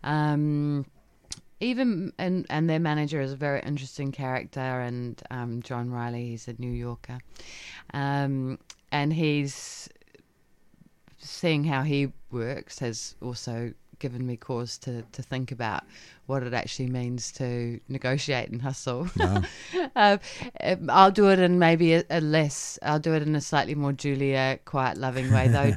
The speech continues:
Speaker 1: John. <laughs> If he ever listens to this. Um, I like to hustle with heart in my way. Anyway, but I think, you know, the belief that I can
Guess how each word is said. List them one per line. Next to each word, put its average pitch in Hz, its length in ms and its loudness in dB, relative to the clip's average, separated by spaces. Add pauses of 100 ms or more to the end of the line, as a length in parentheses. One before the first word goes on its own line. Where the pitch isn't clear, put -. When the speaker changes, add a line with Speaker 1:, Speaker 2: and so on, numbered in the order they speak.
Speaker 1:
John. 247 460 2
<laughs> - 240 -8 (180)
If 139 360 2
he - 60 6
ever - 180 2
listens - 540 -4
to 320 160 -6
this. - 480 -10 (560)
Um, 165 380 4
I 160 200 4
like 151 200 2
to 147 60 -4
hustle 143 320 -4
with 123 180 -6
heart 127 760 -6 (320)
in 135 100 -6
my 123 220 -4
way. 123 160 -4 (340)
Anyway, 175 420 6
but 160 180 -2 (240)
I 202 200 4
think, 196 540 -4 (100)
you 202 140 -8
know, 151 180 -4
the 151 140 -2
belief 160 400 2
that 135 220 0 (280)
I 135 140 0
can 135 460 -4